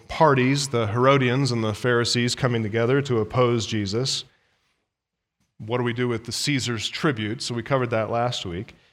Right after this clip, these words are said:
And then as we see in the text we're gonna look at today and next week, we see the members of another party, the Sadducee party, one of the three parties in Jewish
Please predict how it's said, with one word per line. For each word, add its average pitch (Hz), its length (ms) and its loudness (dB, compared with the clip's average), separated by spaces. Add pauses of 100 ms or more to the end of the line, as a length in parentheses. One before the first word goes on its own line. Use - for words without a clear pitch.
(680)
And 156 100 0
then 247 120 6
as 226 240 6
we 175 160 6
see 139 320 4
in 131 320 2
the 117 80 -8
text 143 340 2
we're 135 100 0
gonna 127 160 2
look 120 180 0
at 120 160 2
today 117 240 0
and 117 100 0
next 120 260 -2
week, 104 300 -4
we 120 200 -2
see 202 200 0
the 190 100 4
members 180 440 4
of 151 80 4
another 175 340 6
party, 80 460 -4 (560)
the 127 120 -2
Sadducee 143 1080 4
party, 101 460 2 (100)
one 123 180 0
of 123 140 0
the 117 120 0
three 131 520 2 (540)
parties 117 580 2
in 117 480 -2 (260)
Jewish 117 680 -2